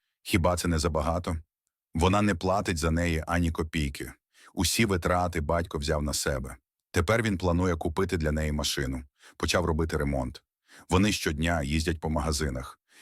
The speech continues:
Відвідували дизайнера, щоб той допоміг вибрати стиль інтер'єру. А після завершення ремонту планують поїхати на відпочинок. Точно не знаю куди, але батько щось говорив про острови. Після такого вчинку дружина відмовилася спілкуватися з ним.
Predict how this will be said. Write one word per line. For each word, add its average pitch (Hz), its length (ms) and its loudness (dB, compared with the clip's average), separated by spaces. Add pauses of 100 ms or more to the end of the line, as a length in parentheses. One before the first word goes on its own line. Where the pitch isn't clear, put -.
(120)
Відвідували 90 560 2
дизайнера, 87 540 0
щоб 80 220 -4
той 95 180 2
допоміг 82 520 0
вибрати 85 420 0
стиль 90 240 -2
інтер'єру. 76 760 -2 (460)
А 85 100 4
після 90 280 2
завершення 85 560 0
ремонту 87 420 0
планують 78 400 -2
поїхати 80 440 -2
на 78 80 0
відпочинок. 73 540 -4 (640)
Точно 175 340 4
не 151 120 4
знаю 107 300 2
куди, 87 300 0
але 82 220 2
батько 101 360 0
щось 92 260 -2
говорив 85 420 0
про 87 140 -2
острови. 71 500 -2 (500)
Після 131 260 4
такого 113 340 2
вчинку 117 460 0
дружина 87 420 0
відмовилася 87 600 0
спілкуватися 87 720 -2
з 73 80 -4
ним. 65 260 -4